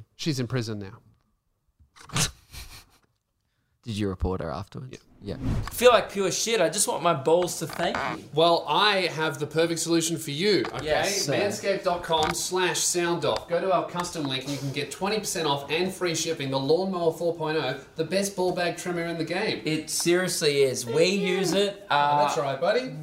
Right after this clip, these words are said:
Speaker 1: Sorry, that was just my balls saying thank you.
Speaker 2: Oh, you're welcome. That's what I say to my
Speaker 1: Thank you so
Speaker 2: balls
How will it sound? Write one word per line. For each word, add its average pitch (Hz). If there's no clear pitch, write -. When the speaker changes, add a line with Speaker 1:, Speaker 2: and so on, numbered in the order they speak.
Speaker 1:
Sorry, 175
that 185
was 165
just 151
my 156
balls 147
saying 139
thank 143
you. 113
Speaker 2:
Oh, 196
you're 131
welcome. 127
That's 160
what 151
I 127
say 135
to -
my -
Speaker 1:
Thank -
you 139
so -
Speaker 2:
balls -